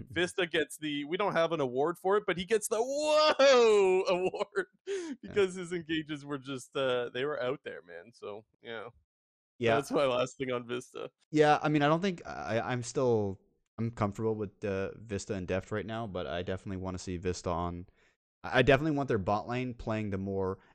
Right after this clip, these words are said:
Speaker 1: Ashe Lulu, Aphelios Lulu, Lucian Nami, Rakan Ezreal. Like, I, I don't wanna see them playing, like, M F Leona. Like, if they're gonna play M F, like, pick it with Rakan, pick it with Thresh or something. Like,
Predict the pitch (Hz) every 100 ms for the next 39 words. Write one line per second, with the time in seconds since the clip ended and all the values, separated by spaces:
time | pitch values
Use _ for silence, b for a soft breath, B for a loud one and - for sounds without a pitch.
0 | - 107 107 - 104 107 104 104 - 95
1 | 104 104 101 - - 98 98 98 98 -
2 | 101 101 107 95 95 95 95 98 b b
3 | b 95 110 104 104 87 98 90 98 98
4 | 98 85 - - 87 90 95 101 107 101
5 | - 98 92 85 92 90 87 85 - _
6 | _ _ _ _ - 95 98 92 104 92
7 | 92 92 92 90 90 98 110 107 113 101
8 | 98 104 - 92 - 107 101 101 95 92
9 | 92 87 98 95 98 90 85 - 80 90
10 | 85 90 85 87